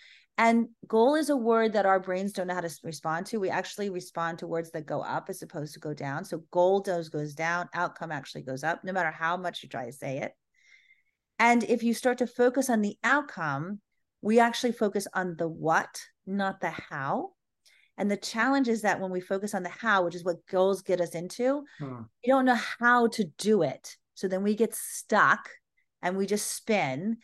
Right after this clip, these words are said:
Speaker 1: and then we end up not doing it. So when people come to work with us, they often are in these places where they have not achieved what they want to achieve. They're in the urgency trap. They're spinning out of control. And we say to them, and they say, "Well, I've never made my goal." And I say, Okay,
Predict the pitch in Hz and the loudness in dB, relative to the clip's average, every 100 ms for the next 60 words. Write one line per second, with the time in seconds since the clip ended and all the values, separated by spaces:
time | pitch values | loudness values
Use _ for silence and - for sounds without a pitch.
0 | _ - 180 180 190 - 180 160 156 151 | _ -8 -6 -2 -2 -2 -2 -4 -4 -8
1 | 143 - _ _ _ - _ _ - 190 | -8 -14 _ _ _ -20 _ _ -2 2
2 | 202 208 208 - 285 302 311 - 262 233 | 4 4 2 0 0 0 -2 0 0 0
3 | 214 190 214 220 190 185 143 135 143 - | -2 2 0 0 -2 0 0 0 -2 -8
4 | _ _ _ 190 202 - 208 254 254 214 | _ _ _ -2 0 4 4 4 2 4
5 | 196 180 185 190 180 180 - 214 208 190 | 6 4 2 -2 -2 -6 2 2 2 0
6 | 165 170 170 165 160 165 165 165 190 196 | -4 0 2 4 2 -2 -2 -4 0 2
7 | 220 233 - 190 180 175 156 165 156 151 | 2 0 -2 -2 -2 -4 -2 -2 0 -2
8 | 151 - 160 160 156 151 190 208 156 160 | -4 -4 -6 -4 -6 -4 -2 -2 0 -4
9 | 165 147 147 143 151 147 147 - - - | -4 -8 -10 -6 -2 0 -2 -6 -20 -20
10 | _ - 180 185 175 175 175 - - 220 | _ -10 2 6 8 6 2 -6 0 2
11 | 214 190 170 170 170 - 180 175 170 170 | 2 0 0 -2 -8 -4 0 2 2 0
12 | 160 175 175 170 160 156 151 175 170 190 | -4 -2 0 0 -2 -2 -4 -6 -4 0
13 | 175 185 185 208 220 240 220 208 190 175 | 4 6 6 4 4 4 4 2 0 0
14 | 170 196 175 160 156 151 160 180 170 202 | 4 6 6 4 0 -2 -4 -2 2 4
15 | 226 - 147 120 131 220 | 2 -4 -4 -4 -4 -6